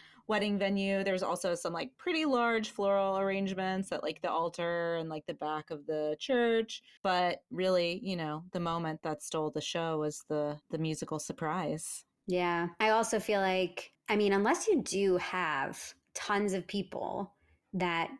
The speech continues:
Speaker 2: could pull off that type of musical surprise that are going to your wedding anyway, and you're just basically asking them to bring an instrument,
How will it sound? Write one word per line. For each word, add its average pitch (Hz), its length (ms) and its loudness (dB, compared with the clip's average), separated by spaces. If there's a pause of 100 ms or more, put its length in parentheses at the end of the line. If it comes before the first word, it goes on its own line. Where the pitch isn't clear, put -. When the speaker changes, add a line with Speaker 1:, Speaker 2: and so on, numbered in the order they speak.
(120)
Speaker 2:
could 180 340 -2
pull 214 180 2
off 185 300 2
that - 220 -2 (100)
type 180 240 -4
of 175 120 -6
musical 175 280 0
surprise 165 760 -2 (460)
that 180 120 2
are 175 300 2 (300)
going 185 220 6
to 190 120 0
your 185 120 2
wedding 175 300 2
anyway, 175 360 0
and 175 100 0
you're 175 100 2
just 170 140 -4
basically 175 300 -2
asking 170 280 -2
them 170 100 0
to 175 100 0
bring 165 180 -2
an 160 80 0
instrument, 240 600 -2